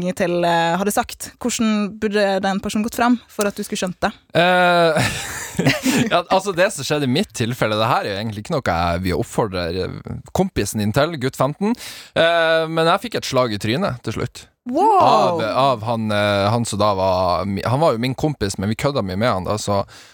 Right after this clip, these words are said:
Speaker 2: og, og da skjønte jeg jo at det vi drev på med, var noe han ikke satte pris på da. Så, men jeg, jeg vil jo ikke oppfordre kompisen din til å gå rundt og slå ned folk, for det er ikke en løsning som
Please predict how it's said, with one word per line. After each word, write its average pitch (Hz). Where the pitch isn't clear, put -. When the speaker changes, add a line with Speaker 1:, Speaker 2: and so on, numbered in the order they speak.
Speaker 2:
og, 120
og 131
da 151
skjønte 131
jeg 95
jo 87
at 95
det 107
vi 104
drev 98
på 156
med, 113
var 107
noe -
han 123
ikke 113
satte -
pris 208
på -
da. 190
Så, 190
men 190
jeg, 202
jeg 196
vil 202
jo 165
ikke 170
oppfordre 135
kompisen 101
din 95
til 107
å 98
gå 107
rundt 107
og 98
slå 98
ned 143
folk, 117
for -
det 123
er 98
ikke 98
en 98
løsning 101
som 101